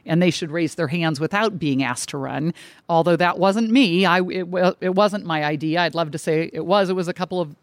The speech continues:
guys in the Republican Party, um, you know, Cam Savage and Jay Cahill, actually, um, who approached me about running. The fifth district had, the boundaries had changed. While I had an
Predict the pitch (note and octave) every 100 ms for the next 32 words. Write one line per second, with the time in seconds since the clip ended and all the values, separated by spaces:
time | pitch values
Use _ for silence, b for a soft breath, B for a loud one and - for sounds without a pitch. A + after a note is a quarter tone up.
0 | D#3 F#3+ G#3 E3+ D#3 E3 D#3+ D#3 D#3+ D3
1 | D#3+ C#3+ D3 C#3+ E3+ - B B B F#3
2 | F3+ F3+ E3+ F3+ G3 F#3+ E3 D#3 - G3
3 | F#3 E3+ F#3 F3 F#3 F3+ D#3+ F3 - A3+
4 | G#3+ D#3 B2+ C#3+ - - D3 D3 F3+ B
5 | B B - E3 D#3+ D#3+ F#3 E3+ - A3+
6 | G#3+ - F3 E3+ E3+ F3 E3 G3+ F3 A2
7 | C3 A#3+ D3+ - F3 - E3+ - F3 -
8 | E3 C#3+ C#3+ D3 C3 D#3+ E3 E3 E3 D3
9 | D#3+ C#3+ G3 G3 G#3+ A3 - B B B
10 | B - F3 E3 E3 E3 D#3+ D#3+ D#3+ D3+